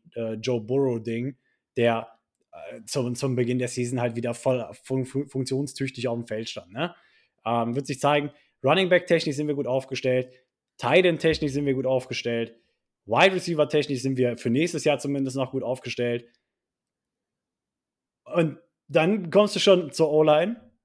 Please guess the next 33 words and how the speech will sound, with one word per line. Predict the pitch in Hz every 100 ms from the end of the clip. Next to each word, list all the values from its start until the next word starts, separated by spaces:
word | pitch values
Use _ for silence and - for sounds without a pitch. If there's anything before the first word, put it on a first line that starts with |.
| -
was, | 143 139 143
was | 151 -
schon | 165
ein |
Flickenteppich | 139 170 165 165 156 151
ist | 151
für | -
sich. | 135 120 202 - _ _ _ _ _ _ _ _ _ _
Dann | 151 165
bist | 185
du | 175
bei | 160
der | 151
D-Line, | 131 147 190
darüber | 175 151 147
brauchen | 131 127
wir |
nicht | 117
sprechen. | - 101 151 175 _ _ _ _ _ _ _ _ _ -
So, | 143 160 123
Linebacker-technisch | 135 151 156 170 165 180 180 214 233 - _ _ _ _
würde | 123 165 170
es | 156
leichter | 156 165 165 156 147 - - 113
sein | 143 147
zu | 143
spielen, | 151 160 165 156
wenn | 156
du |
eine | 151
vernünftige | 147 156 147 147 127
D-Line | 135 151 156
hättest. | 156 202 -